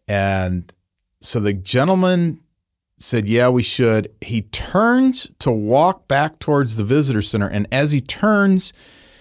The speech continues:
all of his, uh, lenses fall out of his camera bag into the sand. And so, like, I'm now about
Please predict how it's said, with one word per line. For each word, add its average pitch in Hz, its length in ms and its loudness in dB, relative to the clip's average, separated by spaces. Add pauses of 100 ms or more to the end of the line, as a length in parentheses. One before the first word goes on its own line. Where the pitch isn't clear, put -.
(400)
all 185 240 4
of 254 80 0
his, 120 260 0 (240)
uh, 90 360 0
lenses 107 640 0
fall 117 300 0
out 113 100 2
of 98 60 -2
his 95 140 -4
camera 233 500 -2
bag 95 440 -4 (320)
into 160 260 0
the 117 120 -2
sand. - 680 -4
And 107 240 -4
so, 131 440 -2 (1080)
like, 117 300 -4
I'm 233 260 2
now 135 300 2
about 104 340 -2